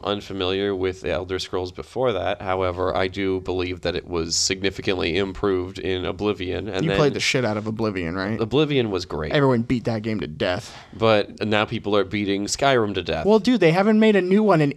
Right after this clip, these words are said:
Speaker 2: eight years.
Speaker 1: That's okay,
Speaker 2: They
Speaker 1: because
Speaker 2: just keep
Speaker 1: people are,
Speaker 2: re-releasing
Speaker 1: people are,
Speaker 2: it.
Speaker 1: people have started, have taken to modding it so that it can be whatever
Speaker 2: Some of
Speaker 1: they
Speaker 2: them,
Speaker 1: want.
Speaker 2: some of the mod, like, some people have modded, like, extra whole, like, D L C's worth of, like,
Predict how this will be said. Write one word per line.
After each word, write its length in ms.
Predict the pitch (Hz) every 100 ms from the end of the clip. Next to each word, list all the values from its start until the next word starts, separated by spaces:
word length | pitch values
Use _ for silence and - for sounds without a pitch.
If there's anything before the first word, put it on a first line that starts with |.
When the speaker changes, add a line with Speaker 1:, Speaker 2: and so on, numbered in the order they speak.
| -
Speaker 2:
eight 260 | 202 208
years. 680 | 151 180 214 147 135 - - -
Speaker 1:
That's 260 | 101 101
okay, 360 | 120 120 165 123
Speaker 2:
They 0 |
Speaker 1:
because 180 | 92 165
Speaker 2:
just 140 | -
keep 120 | -
Speaker 1:
people 180 | 208 120
are, 100 | 120
Speaker 2:
re-releasing 680 | 175 208 185 175 214 113 113
Speaker 1:
people 100 | 107
are, 40 | 131
Speaker 2:
it. 160 | -
Speaker 1:
people 260 | 113 107 107
have 120 | 101
started, 600 | - - - 95 98 87
have 180 | 104 95
taken 320 | - 90 95
to 100 | 95
modding 400 | 107 113 139 113
it 280 | 101 - -
so 200 | - 104
that 120 | 98
it 140 | 98 98
can 160 | -
be 80 | 110 113
whatever 240 | 117 123
Speaker 2:
Some 80 | 113
of 40 |
Speaker 1:
they 40 | 123
Speaker 2:
them, 100 | 123
Speaker 1:
want. 240 | 156 123
Speaker 2:
some 240 | - 269 466
of 60 |
the 80 | 466
mod, 500 | 240 196 202 208 170
like, 160 | 151 143
some 280 | - 277 269
people 260 | 240 214
have 160 | 185 143
modded, 400 | 135 139 143 139
like, 240 | 131 123 -
extra 420 | 135 - - 139
whole, 300 | 123 139 139
like, 280 | 135 127 120
D 220 | 151 147
L 160 | 135 139
C's 400 | - 147 135 127
worth 240 | 131 127
of, 160 | 120 120
like, 200 | 113